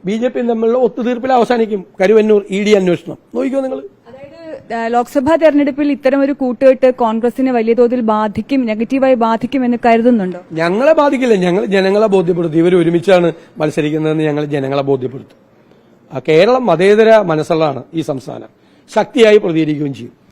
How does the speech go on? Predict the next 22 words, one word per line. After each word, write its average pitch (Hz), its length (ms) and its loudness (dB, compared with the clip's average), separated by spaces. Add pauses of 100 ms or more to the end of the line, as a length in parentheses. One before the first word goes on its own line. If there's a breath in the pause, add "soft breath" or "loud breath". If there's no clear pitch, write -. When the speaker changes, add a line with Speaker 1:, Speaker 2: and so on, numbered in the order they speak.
(100)
Speaker 1:
ഇവര് 185 120 -4
Speaker 2:
തൃശ്ശൂര് 381 240 -6
മാ-, 311 180 -6
Speaker 1:
തീർപ്പ്. 165 680 -10
Speaker 2:
തൃശ്ശൂര് 381 280 2
മാത്രമാണോ 294 480 2
ആ 226 380 0
ഒരു 226 120 -2
വേവലാതി 226 520 4
ഉള്ളത്? 226 200 -2 (280)
Speaker 1:
അല്ലല്ല, 233 560 -4 (120)
ഇവര് 190 460 -2
പല 175 160 4
സ്ഥലത്തും 156 380 -2
ഉണ്ടാവും. 143 260 -6
ഞങ്ങളതെല്ലാം 165 680 -2
സൂക്ഷ്മതയോടുകൂടി 165 800 -2
നിരീക്ഷിച്ചുകൊണ്ടിരിക്കുകയാണ്. 147 1000 -6 (380 soft breath)
ഞങ്ങൾ 208 300 2
ഞങ്ങളുടേതായ 180 640 4
തയ്യാറെടുപ്പ് 151 480 -2
നടത്തിയിട്ടുണ്ട്. 131 560 -8